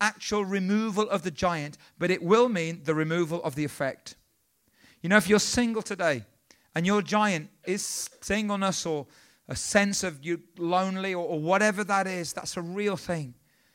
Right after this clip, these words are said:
Not minimizing that in any way. I cannot say to you that dealing with the giant of that means that you'll get married. But maybe in God's grace and strength, dealing with it might mean that the effect of it could be taken down.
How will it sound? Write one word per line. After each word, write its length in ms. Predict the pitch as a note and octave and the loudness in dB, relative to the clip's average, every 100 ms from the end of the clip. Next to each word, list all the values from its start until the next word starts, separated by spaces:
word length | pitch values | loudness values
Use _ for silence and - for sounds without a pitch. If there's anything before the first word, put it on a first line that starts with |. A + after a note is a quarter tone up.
| _ | _
Not 160 | E3+ F3+ | -6 -2
minimizing 460 | G3 G3+ G3+ G3 F#3 | -2 0 0 0 -2
that 140 | F#3 | -2
in 100 | F3+ | -2
any 220 | F#3 F#3 | 0 0
way. 200 | F3 D#3 - | 0 0 0
I 140 | F#3 | -2
cannot 500 | - - G#3+ G#3+ F#3+ | 0 -2 0 -2 -4
say 180 | G#3+ G3 | -2 -2
to 160 | - E3+ | -2 -6
you 80 | D3 | -6
that 200 | D3 D3 | -6 -2
dealing 320 | G3 G#3+ G#3 | -2 -2 -2
with 120 | F#3+ | -4
the 60 | E3+ | -6
giant 400 | D#3 G3 G3 F#3 | -6 -4 -6 -8
of 140 | D3+ | -6
that 400 | E3+ D3 C#3+ - - - | -4 -4 -4 -10 -20 -8
means 220 | D#3+ F3+ E3+ | -4 -2 -2
that 100 | E3+ | -2
you'll 100 | E3 | -2
get 180 | E3+ | -4
married. 420 | D#3+ D3+ C#3+ C3+ - _ _ _ _ _ _ - | -4 -6 -6 -10 -16 _ _ _ _ _ _ -2
But 140 | F3+ | 0
maybe 320 | F#3 G#3+ A3+ A3+ | 2 0 0 -2
in 120 | G#3 | 0
God's 300 | G3+ G3 D3 | 2 2 0
grace 320 | F#3+ F#3 - | 0 0 0
and 100 | E3+ | -6
strength, 480 | - F3 D3 C3+ - - - | -4 -2 -4 -4 -12 -18 -10
dealing 360 | A#2+ G#3 A3+ G#3 | 2 2 4 0
with 160 | F3+ D#3+ | -2 -4
it 100 | E3 | -4
might 400 | E3+ G#3+ A3 G3 | 2 2 2 -2
mean 180 | F3 | -2
that 180 | E3+ D#3+ | -2 -2
the 120 | F3+ | 0
effect 760 | F#3 - - - A#3 A#3+ - - | -2 -2 -8 -2 -2 -2 -8 -8
of 180 | F#3 F#3 | -4 -2
it 280 | F3+ D3+ - - _ | -4 -6 -12 -16 _
could 160 | - E3+ | -8 -4
be 100 | D#3+ | -4
taken 340 | D#3 D3+ D#3 | -2 -4 -4
down. 340 | D3 C#3+ C#3 | -6 -4 -6